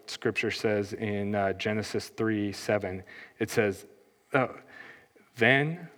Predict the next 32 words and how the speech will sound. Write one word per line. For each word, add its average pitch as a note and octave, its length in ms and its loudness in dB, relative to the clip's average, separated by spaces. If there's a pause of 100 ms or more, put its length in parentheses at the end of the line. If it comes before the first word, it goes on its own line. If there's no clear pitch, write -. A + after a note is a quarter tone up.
(380)
the A2+ 180 6
eyes A#2 300 8
of G2+ 140 -4
both G#2+ 280 2
were A2 160 2
open, F#2+ 480 -2 (520)
and A#2 120 2
they G#2 120 2
knew A2 320 2
that B2 180 2
they A#2+ 140 4
were A2+ 120 4
naked, F2+ 540 -4 (540)
and A#2 100 2
they G#2+ 80 4
sewed A2+ 380 2
fig C#3+ 320 4
leaves C#3+ 260 4
together F#2 640 0 (320)
and G#2+ 200 0
made A2+ 360 4
themselves G2+ 560 0
loincloths. F#2 880 -2 (720)
And A#2 160 4
they G2+ 100 6
heard B2 380 2
the A#2+ 80 2
sound A#2+ 340 2
of A2 60 2
the G#2 100 2
Lord G#2 640 0
God F2+ 480 2